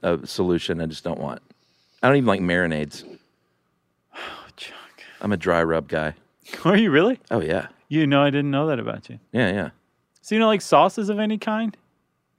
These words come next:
Speaker 2: Or is it the pre-soaking, like, pre-cooking soaking that
Speaker 1: Well,
Speaker 2: bothers you?
Speaker 1: pre-marinating, I don't like.
Speaker 2: Okay.
Speaker 1: Eh, I mean, if you're, if you have a quality French saucier at your disposal,
Speaker 2: Sure.
Speaker 1: I'll take a little.
Speaker 2: <laughs> Right.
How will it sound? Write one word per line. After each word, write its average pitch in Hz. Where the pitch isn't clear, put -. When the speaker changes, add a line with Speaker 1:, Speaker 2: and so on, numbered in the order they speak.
Speaker 2:
Or 165
is 156
it 151
the 143
pre-soaking, 180
like, 131
pre-cooking 165
soaking 123
that 120
Speaker 1:
Well, 123
Speaker 2:
bothers 110
you? -
Speaker 1:
pre-marinating, 123
I 98
don't 98
like. 92
Speaker 2:
Okay. 117
Speaker 1:
Eh, 202
I 175
mean, 165
if 160
you're, 175
if 139
you 160
have 147
a -
quality 120
French 107
saucier 104
at 90
your 92
disposal, 101
Speaker 2:
Sure. 123
Speaker 1:
I'll 113
take 135
a 107
little. 80
Speaker 2:
<laughs> -
Right. 214